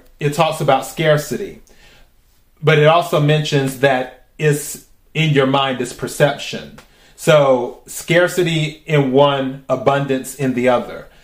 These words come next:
How do you see yourself? Now, I will be honest. For some of you, especially after your regular reading, your August reading, if you haven't checked out your August reading, be sure to check that out. It's the general reading for Leo. Again, this is the birthday bonus reading. But in your August reading,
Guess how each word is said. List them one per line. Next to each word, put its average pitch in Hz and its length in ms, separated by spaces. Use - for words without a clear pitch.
How 160 280
do 147 80
you 139 160
see 165 220
yourself? 113 680
Now, 143 140
I 151 140
will 147 140
be 131 180
honest. 135 560
For 165 180
some 220 400
of 139 260
you, 101 400
especially 190 640
after 165 260
your 143 200
regular 143 360
reading, 131 480
your 139 220
August 143 320
reading, 147 240
if 135 120
you 156 60
haven't 151 220
checked 147 260
out 139 180
your 135 120
August 135 340
reading, 131 460
be 131 180
sure 139 140
to 123 80
check 143 220
that 135 120
out. 165 120
It's - 100
the - 80
general 143 340
reading 135 300
for 131 120
Leo. 131 480
Again, 135 300
this 120 140
is 120 80
the 123 60
birthday 135 340
bonus 117 360
reading. 95 280
But 147 180
in 160 120
your 160 180
August 208 420
reading, 131 640